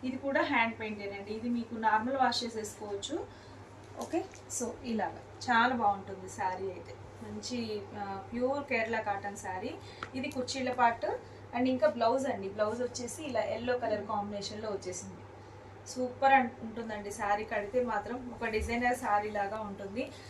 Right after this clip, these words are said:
మీరు ఇలా పెయింట్ చేయించాలి అంటేనే ఛార్జ్ చేస్తారు. But ఇది ఎంత ప్రైస్, మంచి ప్రైస్లో ఉందో తెలుసా,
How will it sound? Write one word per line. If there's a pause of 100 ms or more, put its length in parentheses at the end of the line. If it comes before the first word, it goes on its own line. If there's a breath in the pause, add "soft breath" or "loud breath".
(180 loud breath)
మీరు
ఇలా
పెయింట్
చేయించాలి
అంటేనే
ఛార్జ్
చేస్తారు. (480 loud breath)
But
ఇది
ఎంత
ప్రైస్,
మంచి
ప్రైస్లో
ఉందో
తెలుసా,